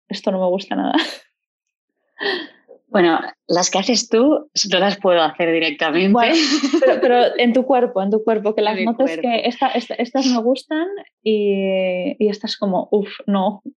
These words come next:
Speaker 1: No me tienes que decir
Speaker 2: A
Speaker 1: el
Speaker 2: mí
Speaker 1: nombre, me las puedes explicar, ¿eh?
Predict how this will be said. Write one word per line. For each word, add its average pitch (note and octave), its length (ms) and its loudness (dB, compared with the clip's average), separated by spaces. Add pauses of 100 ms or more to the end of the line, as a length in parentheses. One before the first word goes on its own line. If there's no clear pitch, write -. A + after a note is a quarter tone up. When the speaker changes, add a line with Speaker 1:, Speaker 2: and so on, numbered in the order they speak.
(680)
Speaker 1:
No A#3 120 4
me A#3+ 60 4
tienes C4 140 4
que D4 80 2
decir - 140 2
Speaker 2:
A G3+ 40 2
Speaker 1:
el G#3 60 4
Speaker 2:
mí A3+ 60 4
Speaker 1:
nombre, F#3 200 0 (100)
me G3+ 60 0
las G3 160 0
puedes A3 180 0
explicar, G3 460 -6
¿eh? A#3+ 180 -6